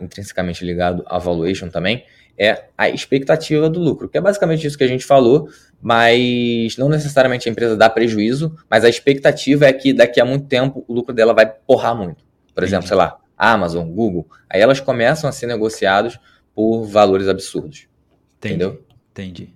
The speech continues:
Speaker 2: Não, bem, é bem interessante, né? Tem, acho que tem muita coisa pra falar sobre isso, mas vamos, vamos finalizando por aqui esse episódio. A gente ainda vai ter, com certeza, vários episódios aí
Speaker 1: Legal.
Speaker 2: pela frente. É, duas perguntas finais, Lucas. Primeiro, tem alguma,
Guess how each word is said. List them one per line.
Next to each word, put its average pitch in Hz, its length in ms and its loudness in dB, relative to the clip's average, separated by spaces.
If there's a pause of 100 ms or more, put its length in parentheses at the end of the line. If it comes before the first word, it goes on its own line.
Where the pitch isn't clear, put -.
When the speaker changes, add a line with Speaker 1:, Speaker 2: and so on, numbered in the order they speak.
(140)
Speaker 2:
Não, 107 160 -8
bem, 135 280 2
é 120 60 -6
bem 135 140 0
interessante, 143 640 0
né? 107 160 2
Tem, 120 100 -4
acho 123 100 -8
que - 40 -20
tem 135 80 -2
muita 151 220 0
coisa 120 240 0
pra 113 120 -2
falar 101 460 -2 (340)
sobre 117 300 0
isso, 104 160 -2
mas 127 320 4 (500)
vamos, 185 380 8
vamos 175 240 2
finalizando 147 540 2
por 135 160 0
aqui 135 340 2
esse 135 240 0
episódio. 123 440 0
A - 20 -8
gente 117 140 -4
ainda 110 100 -4 (240)
vai 104 200 -6
ter, 98 300 -8
com 107 160 -10
certeza, 101 400 -8
vários 104 300 -4
episódios 101 760 -8
aí 92 60 -6
Speaker 1:
Legal. 92 160 -2
Speaker 2:
pela 104 180 -2
frente. 113 580 -4 (380)
É, 107 220 -2
duas 180 260 6
perguntas 156 380 0
finais, 110 340 -6
Lucas. 101 380 -18 (400)
Primeiro, 135 400 -2 (300)
tem 220 300 -2
alguma, 151 1040 -4